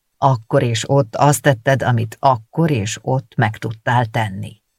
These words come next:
<laughs> Ez lehetne a mottóm. Nevettem. Ráírjam egy pólóra? Léci.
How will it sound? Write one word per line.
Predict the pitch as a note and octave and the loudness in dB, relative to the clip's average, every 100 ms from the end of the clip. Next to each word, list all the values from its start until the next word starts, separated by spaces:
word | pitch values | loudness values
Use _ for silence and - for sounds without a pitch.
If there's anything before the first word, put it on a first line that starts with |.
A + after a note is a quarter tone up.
| _ _ _ _ _ - - | _ _ _ _ _ -20 -4
<laughs> | - - _ - - - - - | -2 -2 _ -8 -6 -4 -6 -2
Ez | C4+ G3+ | 0 4
lehetne | F3 E3 E3+ D#3 C#3+ | 4 4 4 2 4
a | |
mottóm. | C#3+ C3+ B2 A2 - B2+ B2+ C3+ C#3 _ _ _ _ | 4 4 0 -6 -8 -4 -4 -6 -8 _ _ _ _
Nevettem. | B2 A#2+ A2+ G#2 - - A#2 C3+ - _ _ _ _ _ _ _ | -2 0 -2 -6 -8 -8 -6 -6 -10 _ _ _ _ _ _ _
Ráírjam | C#3 B2+ A#2+ B2 D3 | 4 4 4 2 2
egy | F3 G3 | 0 0
pólóra? | - G#3 F3 A#2+ A#2 B2 - _ _ _ _ | 0 2 2 2 2 0 -4 _ _ _ _
Léci. | - C3+ B2+ C3+ - C3 A#2 | 0 2 2 -2 -6 -6 -6